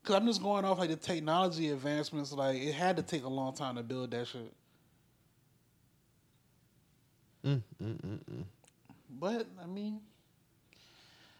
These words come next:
Speaker 1: I don't know,
Speaker 2: I mean,
Speaker 1: man.
Speaker 2: you gotta think back then, nineteen twelve, bro. Like,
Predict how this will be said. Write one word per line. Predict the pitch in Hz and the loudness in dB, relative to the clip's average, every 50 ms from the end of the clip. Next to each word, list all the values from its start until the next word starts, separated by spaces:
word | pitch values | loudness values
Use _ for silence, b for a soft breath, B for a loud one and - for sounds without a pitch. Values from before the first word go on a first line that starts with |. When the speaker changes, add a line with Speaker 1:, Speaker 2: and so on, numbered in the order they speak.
| b b - | b b -10
Speaker 1:
I | 160 | -8
don't | 156 139 127 123 | -6 -6 -4 -4
know, | 120 117 113 | -6 -2 2
Speaker 2:
I | |
mean, | 113 117 | 8 10
Speaker 1:
man. | 120 123 | 12 12
Speaker 2:
you | 127 | 12
gotta | 117 104 107 | 12 12 12
think | - 131 113 98 | 12 8 8 10
back | 104 110 113 104 | 10 10 10 10
then, | 101 127 131 107 | 8 6 6 8
nineteen | 101 113 123 120 - 139 120 113 | 6 4 4 6 6 6 6 6
twelve, | - - 117 107 117 131 135 139 131 | 6 8 10 10 12 12 10 8 8
bro. | 139 151 160 165 170 175 | 8 8 8 10 10 10
Like, | 160 123 104 98 92 87 - | 10 10 10 10 10 8 6